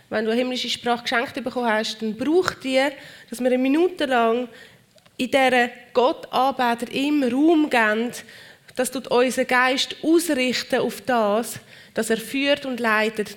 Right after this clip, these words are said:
um zu empfangen, was er uns heute geben will. So möchte ich das gerne von da vorne einfach anleiten. Ist ein bisschen vielleicht abstrakt,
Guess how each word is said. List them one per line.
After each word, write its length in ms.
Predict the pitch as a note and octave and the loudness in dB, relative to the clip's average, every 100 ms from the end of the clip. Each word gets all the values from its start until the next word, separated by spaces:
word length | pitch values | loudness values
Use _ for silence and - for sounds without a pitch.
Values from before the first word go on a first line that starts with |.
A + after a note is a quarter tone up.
| - | -8
um 120 | A#3 | -8
zu 120 | A3 | -2
empfangen, 640 | A#3 G3+ G3+ - G#3 A3 G#3+ | -2 -2 -4 -4 -2 -2 -2
was 160 | G3+ | -4
er 60 | G3 | -6
uns 180 | F#3+ F#3+ | -6 -6
heute 260 | G#3 - | -8 -8
geben 120 | F#3+ - | -8 -4
will. 360 | G3 F#3+ F#3+ - - - - - - - | -2 -2 -4 -12 -20 -20 -20 -16 -14 -14
So 120 | - | -4
möchte 300 | A#3+ C4+ C4 | 0 2 0
ich 60 | C4 | -6
das 200 | B3+ - | -6 -4
gerne 280 | B3 A3+ A#3+ | 2 2 2
von 120 | A#3+ | -4
da 80 | A3 | -6
vorne 320 | G#3+ A3 A3+ | -2 0 0
einfach 260 | G#3 A3 - | -2 -4 0
anleiten. 600 | A#3+ D#4+ C4 C#4+ C#4+ D4 | 4 4 4 2 -2 -4
Ist 120 | - | -4
ein 60 | A3 | -6
bisschen 440 | A#3+ - B3 A#3 - - _ - | -6 -6 -4 -4 -8 -20 _ -10
vielleicht 440 | G#3 A3 - - | -6 -6 -8 -12
abstrakt, 680 | F3 - - E4 - - - | -8 -6 0 0 0 -10 -16